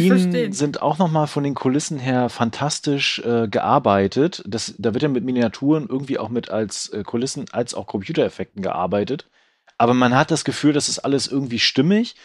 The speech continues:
Speaker 1: Es gibt diese lustige Szene, wo Gandalf dann irgendwie gefühlt drei Tage überlegt, wo es lang geht. Und dann sich denkt so, „Ja, da riecht's nicht so streng, gehen wir da, da lang.“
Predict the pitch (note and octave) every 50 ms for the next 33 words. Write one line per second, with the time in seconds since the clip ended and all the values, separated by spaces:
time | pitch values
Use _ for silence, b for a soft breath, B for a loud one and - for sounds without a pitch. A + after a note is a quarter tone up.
0 | B B B B - - F3 - F#3 D#3 C#3+ C3 C#3+ D#3+ - - E3+ C#3 C#3 -
1 | - C#3+ C#3+ D#3+ E3+ D#3 B2+ B2+ A#2+ - - B2+ D3+ D3+ C#3+ C#3 B2+ - C#3 B2+
2 | B2+ A#2 C3 C3+ D3 B2+ B2+ A#2 A#2+ G#2+ - - C3+ C3+ B2+ - A#2 A2+ A2 -
3 | A#2 A#2 A#2+ A#2+ G#2+ A2 G#2+ A2 B2+ B2+ - - A#2 A#2 A#2 A2 - A#2 G#2+ C#3+
4 | F3 E3+ E3 E3 F#3 G3+ - - b b b b b b - A2+ A2+ A#2 A#2 A2
5 | A2+ G#2+ - B2 A#2+ B2+ A#2+ - B2 A#2 - B B B B B B B B G#2
6 | G#2 G2+ G2 G#2 G#2+ G#2+ A#2 A#2+ - - - - B2 A2+ - C3 A#2+ - - -
7 | A#2 A#2+ B2+ C3+ B2+ A2 A2+ A2 A2 G#2 G2+ G2+ G2 F2+ G2 G2+ A#2 C3+ C#3+ D3+
8 | F3 F#3+ F#3+